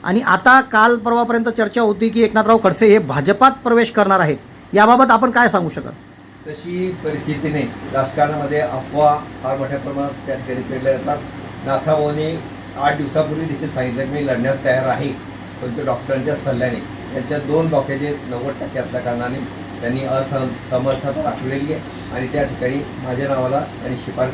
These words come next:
Speaker 2: केलेली आहे. कुठेही अफवांचं पीक त्या ठिकाणी येते. काल परवा ते सुप्रीम कोर्टाच्या कामाकरता दिल्लीला गेले होते,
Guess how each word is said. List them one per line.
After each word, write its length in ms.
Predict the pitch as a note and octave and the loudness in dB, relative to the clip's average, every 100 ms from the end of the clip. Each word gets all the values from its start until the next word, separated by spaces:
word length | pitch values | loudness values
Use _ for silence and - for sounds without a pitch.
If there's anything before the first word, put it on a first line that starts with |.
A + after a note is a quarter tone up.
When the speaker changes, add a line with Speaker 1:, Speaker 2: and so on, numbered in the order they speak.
| - | -6
Speaker 2:
केलेली 280 | C3+ C#3 D3 | -8 -4 -4
आहे. 100 | C#3+ - - - - - - | -4 -10 -12 -12 -12 -10 -8
कुठेही 300 | C#3+ E3+ F#3+ | -2 0 0
अफवांचं 680 | C3 B2 - D3 D3+ D3 | 0 -6 0 2 2 -2
पीक 280 | - D#3 - | -6 -6 -4
त्या 100 | C#3+ | -4
ठिकाणी 260 | C3 C3 C3 | -4 -6 -6
येते. 560 | B2+ D3+ - - - - | -6 -6 -8 -10 -14 -4
काल 180 | C3 D#3+ | 0 2
परवा 340 | E3 E4 C#3+ D#3+ | 0 -4 -2 -2
ते 200 | F3 E3 | -2 -8
सुप्रीम 360 | C#3 A#2 D#3+ | -8 -6 -6
कोर्टाच्या 360 | C#3+ C#3 D#3 D#3 | -4 -4 -2 -2
कामाकरता 520 | C3 D3 D3+ D3+ D3+ | -2 0 0 -2 -2
दिल्लीला 380 | D3 C3+ C3+ C#3 | -2 -4 -2 -2
गेले 260 | C3 B2+ | -2 -4
होते, 300 | B2+ C3 C3+ | -4 -4 -6